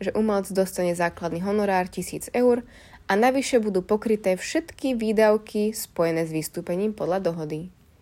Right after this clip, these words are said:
Aké sú výhody a nevýhody? Výhody sú vlastne iba pre umelcov. Umelec má zabezpečené pokrytie všetkých potrebných výdavkov,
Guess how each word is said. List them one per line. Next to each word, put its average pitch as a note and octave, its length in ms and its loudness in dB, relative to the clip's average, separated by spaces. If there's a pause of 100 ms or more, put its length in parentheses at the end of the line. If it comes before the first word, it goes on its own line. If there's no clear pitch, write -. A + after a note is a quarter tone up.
(880)
Aké F#3+ 240 -4
sú G#3 160 0
výhody F3 400 0
a A3 80 0
nevýhody? G3+ 720 -4 (880)
Výhody D4 480 4
sú G#3+ 160 2
vlastne F3+ 380 2
iba D#3+ 160 0
pre - 180 -2
umelcov. C#3 640 -4 (560)
Umelec C#4 460 6
má G3 100 4
zabezpečené F3+ 720 0
pokrytie F#3 480 0
všetkých A3 640 2
potrebných F3 480 0
výdavkov, G3+ 640 2